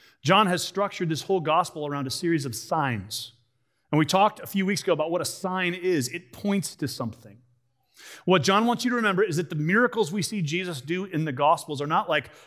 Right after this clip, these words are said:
raw displays of supernatural power. They're not like Jesus showing off that he can do cool stuff.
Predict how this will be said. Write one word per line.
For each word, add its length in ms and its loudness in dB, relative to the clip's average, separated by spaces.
raw 320 4
displays 580 -2
of 100 -4
supernatural 680 -4
power. 400 -2
They're 80 -4
not 120 -2
like 160 -2
Jesus 300 -4
showing 380 -4
off 260 -2
that 120 -20
he 80 -8
can 160 -2
do 160 -4
cool 240 -8
stuff. 500 -8